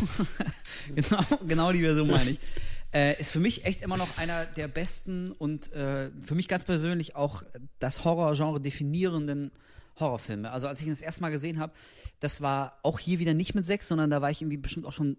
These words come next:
neunzehn oder zwanzig oder so. Da gab's so ein Programmkino in Münster und da lief der auch und da hab ich ihn zum ersten Mal gesehen. Und ich war danach wirklich fix und fertig. Der hat mich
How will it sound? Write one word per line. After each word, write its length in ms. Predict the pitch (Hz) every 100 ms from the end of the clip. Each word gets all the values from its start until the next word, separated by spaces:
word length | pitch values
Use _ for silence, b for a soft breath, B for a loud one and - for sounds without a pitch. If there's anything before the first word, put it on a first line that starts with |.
| -
neunzehn 500 | 131 120 160 - 226
oder 180 | 143 139
zwanzig 460 | - 131 - 151
oder 160 | 127 117
so. 220 | 120 233 -
Da 100 | 127
gab's 220 | 131 135
so 60 | 143
ein 40 |
Programmkino 560 | 143 139 160 190 208 202
in 80 | 170
Münster 380 | 196 - 240
und 80 | 165
da 60 | 143
lief 200 | 143 -
der 140 | -
auch 200 | 143 220
und 80 | 139
da 60 | 131
hab 80 |
ich 120 | 151 165
ihn 100 | 147
zum 120 | 147
ersten 220 | 151 156
Mal 100 | 147
gesehen. 340 | 131 156 147 B B B B B B -
Und 200 | 147 -
ich 160 | -
war 120 | 156
danach 300 | 156 151 147
wirklich 220 | 143 131 -
fix 240 | 196 -
und 120 | 170
fertig. 380 | - 165 120 107
Der 100 | 123
hat 120 | 131
mich 180 | 143